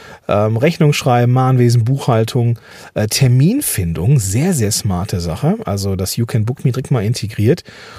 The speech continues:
und alles, was mit Buchhaltung zu tun hat, unter einem Dach und vor allem es funktioniert auch sehr, sehr gut. Der Gregor Duda, einer der Mitgründer, bei dem war ich auch schon mal im Podcast, den, äh, habe ich in den Schwitzkasten genommen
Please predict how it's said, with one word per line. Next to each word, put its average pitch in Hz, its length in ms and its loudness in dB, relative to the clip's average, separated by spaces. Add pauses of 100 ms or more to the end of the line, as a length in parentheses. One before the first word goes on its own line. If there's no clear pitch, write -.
(260)
und 135 480 2 (340)
alles, 143 300 2
was 143 140 0
mit 123 100 2
Buchhaltung 135 320 2
zu - 140 -4
tun 135 180 0
hat, 127 140 0
unter 139 260 0
einem 95 220 -2
Dach 120 220 -4
und 139 260 2
vor - 240 -6
allem 117 240 0
es 123 120 -2
funktioniert 127 760 2 (120)
auch 87 340 -6
sehr, 80 260 -4
sehr 78 140 -4
gut. 87 280 -6 (540)
Der 110 160 2
Gregor 147 320 2
Duda, 165 380 4 (260)
einer 107 160 -2
der 98 120 -2
Mitgründer, 135 500 2
bei 120 60 4
dem 117 160 2
war 117 80 0
ich 113 100 -6
auch 113 80 -6
schon 135 100 -2
mal 104 80 0
im 87 80 -4
Podcast, 151 640 -2 (560)
den, 127 260 0
äh, 120 220 -2 (100)
habe 139 140 0
ich - 180 -4
in 110 120 -4
den - 20 -2
Schwitzkasten 165 560 0
genommen 151 320 4